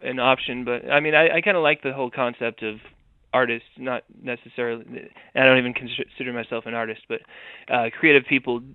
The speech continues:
w-, being in other parts of the country other than necessarily New York and L A,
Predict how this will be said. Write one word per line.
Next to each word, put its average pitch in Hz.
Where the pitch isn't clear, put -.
w-, 135
being 143
in 127
other 143
parts 143
of 139
the 123
country 127
other 127
than 123
necessarily 120
New 120
York 120
and 113
L 117
A, 117